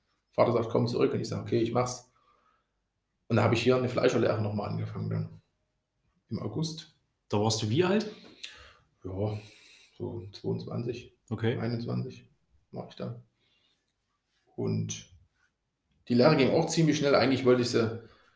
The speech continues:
Speaker 1: ganz entspannt machen. Drei Jahre. Hab dann aber im zweiten Lehrjahr gleich ausgelernt, meine Gesellenprüfung gemacht, weil es arbeitsmäßig zu Hause so war, dass ich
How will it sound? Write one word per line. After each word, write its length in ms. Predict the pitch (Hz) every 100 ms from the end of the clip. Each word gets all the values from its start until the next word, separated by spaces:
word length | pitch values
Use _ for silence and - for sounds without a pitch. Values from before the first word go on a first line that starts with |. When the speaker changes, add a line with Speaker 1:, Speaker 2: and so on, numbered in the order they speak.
| _
Speaker 1:
ganz 200 | - 120
entspannt 400 | 117 117 143 160
machen. 400 | 156 160 - - _ _ _ _ _ _ - _
Drei 220 | - 110
Jahre. 380 | 117 139 147 147 - - _ _ _ _ _
Hab 160 | 113 -
dann 120 | 120
aber 160 | 117
im 100 | 117
zweiten 300 | 110 107 123
Lehrjahr 200 | 120 120
gleich 180 | 117 107
ausgelernt, 640 | - 135 - 139 143 - -
meine 180 | 113 117
Gesellenprüfung 600 | 120 110 123 - 131 131
gemacht, 300 | 123 123 120
weil 120 | 113 110
es 160 | -
arbeitsmäßig 580 | - 123 117 123 117 113
zu 100 | 113
Hause 220 | 120 120
so 200 | 113 120
war, 120 | 123
dass 100 | 120
ich 260 | 107 - -